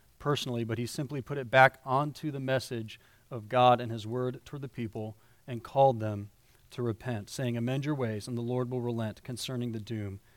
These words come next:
that he has pronounced against you." He did not cower or plead.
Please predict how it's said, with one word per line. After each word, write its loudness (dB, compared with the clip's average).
that -8
he -6
has -6
pronounced -8
against -10
you." -16
He -6
did 0
not 2
cower 4
or -4
plead. 4